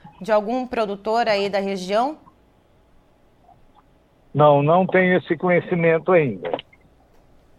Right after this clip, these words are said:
Speaker 1: Certo. Até porque, ah, em relação aos custos de produção, seria mais um, um, um, um custo, seria mais um investimento que o produtor teria que fazer, né, seu Hélio?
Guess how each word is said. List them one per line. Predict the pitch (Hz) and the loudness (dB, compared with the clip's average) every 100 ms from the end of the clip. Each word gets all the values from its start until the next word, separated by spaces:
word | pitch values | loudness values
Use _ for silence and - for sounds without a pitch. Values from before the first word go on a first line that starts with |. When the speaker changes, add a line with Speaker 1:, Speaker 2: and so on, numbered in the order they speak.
| _ _ | _ _
Speaker 1:
Certo. | - - 214 185 170 - 185 - - | -20 -12 -6 -4 -4 -8 -12 -12 -4
Até | 196 196 240 | -4 2 2
porque, | 240 277 277 254 277 277 | 2 -2 -2 -2 -2 -2
ah, | 226 233 233 226 | 2 6 6 4
em | 220 | 0
relação | 233 240 240 254 | 0 2 0 0
aos | 240 254 | -2 -2
custos | 254 247 254 220 | -6 -6 -6 -8
de | |
produção, | 233 226 214 220 - 233 262 330 | -6 -4 -4 -6 -2 2 2 0
seria | - 269 262 269 | -2 -4 2 4
mais | 254 240 240 254 339 381 302 | 4 2 2 2 2 0 -2
um, | 349 | -4
um, | 339 240 247 - | -4 -8 -8 -8
um, | 233 240 233 220 196 196 - - _ _ | -6 -6 -6 -6 -8 -12 -18 -20 _ _
um | 233 240 | -4 -4
custo, | - 247 277 294 311 | -4 -2 0 -2 -6
seria | - 247 240 233 | -4 0 4 4
mais | 226 240 277 311 | 2 2 2 0
um | 311 | -2
investimento | 311 285 294 - 262 262 | -2 -2 -4 -4 -6 -6
que | - | -8
o | |
produtor | 240 247 247 254 254 | -4 -4 -4 -6 -4
teria | 262 240 247 | -4 -4 -6
que | |
fazer, | - 247 208 220 226 | 0 0 0 -2 -2
né, | 226 | -4
seu | - 226 | -4 0
Hélio? | 208 160 160 | 0 0 -6